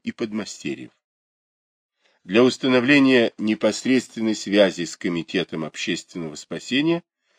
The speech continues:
в Париж был направлен представитель австрийского республиканского движения, которому удалось встретиться с известным деятелем французской революции Карно.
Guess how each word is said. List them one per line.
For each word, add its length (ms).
в 200
Париж 400
был 180
направлен 680
представитель 960
австрийского 840
республиканского 960
движения, 580
которому 520
удалось 460
встретиться 720
с 120
известным 580
деятелем 560
французской 580
революции 920
Карно. 480